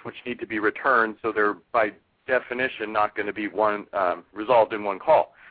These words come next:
And I'm just wondering if you guys have any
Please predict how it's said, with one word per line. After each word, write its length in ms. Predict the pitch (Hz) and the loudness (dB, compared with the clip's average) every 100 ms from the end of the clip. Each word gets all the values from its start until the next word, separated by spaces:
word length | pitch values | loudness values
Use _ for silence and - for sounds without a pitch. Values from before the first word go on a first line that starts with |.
| - - - | -20 -16 -6
And 140 | 135 | -2
I'm 100 | 135 | -2
just 200 | 151 156 | -2 -4
wondering 400 | 165 160 156 143 | -2 0 0 0
if 140 | 139 135 | -2 -4
you 100 | 127 | 0
guys 220 | 131 123 127 | 2 2 2
have 280 | 117 110 | 2 0
any 300 | 117 110 104 | -4 -8 -14